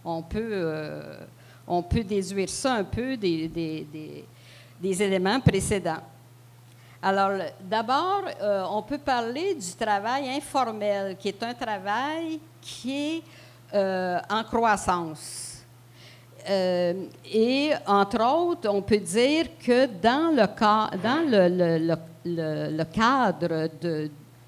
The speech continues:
de l'accord de libre-échange nord-américain dont je vous parlais tout à l'heure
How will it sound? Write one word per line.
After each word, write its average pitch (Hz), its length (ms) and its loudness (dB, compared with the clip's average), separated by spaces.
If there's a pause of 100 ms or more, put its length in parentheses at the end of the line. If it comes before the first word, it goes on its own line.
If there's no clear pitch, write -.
(100)
de 175 80 2
l'accord 196 520 -2
de 180 120 -4
libre-échange 180 880 -4
nord-américain 170 760 -2
dont 196 200 -2
je 156 100 -8
vous 156 100 -12
parlais 160 400 -6
tout - 240 -12
à 160 80 -2
l'heure 214 420 -4